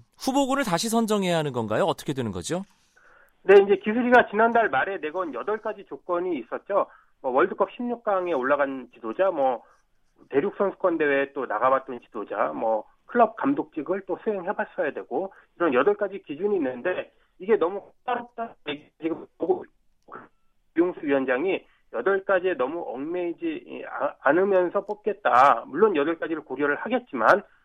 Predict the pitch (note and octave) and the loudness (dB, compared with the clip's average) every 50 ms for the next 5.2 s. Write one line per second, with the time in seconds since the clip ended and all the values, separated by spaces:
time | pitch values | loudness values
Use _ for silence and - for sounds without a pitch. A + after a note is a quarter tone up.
0 | _ _ - D#3 F3+ F#3+ F#3+ F#3 F3+ G3+ - - C#3 C3+ C#3+ C#3+ E3+ G#3 G3 D#3 | _ _ 2 2 4 4 4 2 2 0 -2 -2 0 4 4 4 6 4 2 2
1 | - - _ _ _ _ _ _ - G#3+ A3+ B3 A#3 F#3 G#3 G3 G#3 B3 C#4 C#4 | 0 -6 _ _ _ _ _ _ -6 2 4 4 4 4 4 4 6 6 4 4
2 | C#4 - _ _ _ - A#2+ B2 - C#3 E3+ G#3+ A3+ B3 A#3+ - A3+ A3+ A3 - | 0 -8 _ _ _ 0 0 2 2 0 2 4 4 4 4 2 0 0 -2 -6
3 | - - - F#3+ C#3 - - F3+ F3+ F3+ F3 E3 D#3 D3 D3 G3+ A3 - C#4+ C4+ | -6 -2 -2 -2 -2 -2 -6 -8 -6 -6 -6 -4 -4 -4 -4 -4 -4 -2 0 0
4 | C4+ B3+ A#3 A3 G#3 - - A#3+ A#3+ A#3 A3+ G3+ G3 F3+ E3+ D#3 - - E3 C#3+ | 0 0 0 -2 -4 -6 -8 -8 -2 0 0 0 0 0 -2 -2 -2 -4 -6 -6
5 | C#3 D3 C#3+ C#3+ | -6 -8 -8 -8